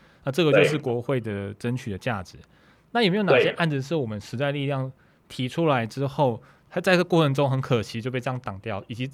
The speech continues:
Speaker 1: 以，所以造成现在的一些纾困上的争议的，你觉得有没有哪些东西是你比较印象深刻的？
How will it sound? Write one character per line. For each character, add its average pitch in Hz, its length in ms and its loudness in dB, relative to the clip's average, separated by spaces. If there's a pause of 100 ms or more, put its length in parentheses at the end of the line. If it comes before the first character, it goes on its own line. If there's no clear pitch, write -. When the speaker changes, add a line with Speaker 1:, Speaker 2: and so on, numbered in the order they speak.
Speaker 1:
以， 123 180 -4 (100)
所 - 300 0
以 139 40 2
造 143 140 2
成 123 140 0
现 135 200 -2
在 131 120 0
的 113 80 -2
一 117 80 -6
些 120 160 -6
纾 127 220 -6
困 120 160 -2
上 113 180 -8
的 98 60 -10
争 101 260 -10
议 104 140 -10
的， 92 100 -14
你 95 80 -12
觉 101 140 -10
得 110 60 -6
有 110 60 -8
没 107 40 -10
有 110 60 -10
哪 92 140 -10
些 113 120 -14
东 101 160 -8
西 107 100 -8
是 101 80 -10
你 92 160 -8 (220)
比 107 80 -18
较 - 100 -8
印 113 160 -6
象 104 160 -6
深 95 180 -12
刻 104 140 -12
的？ 92 80 -14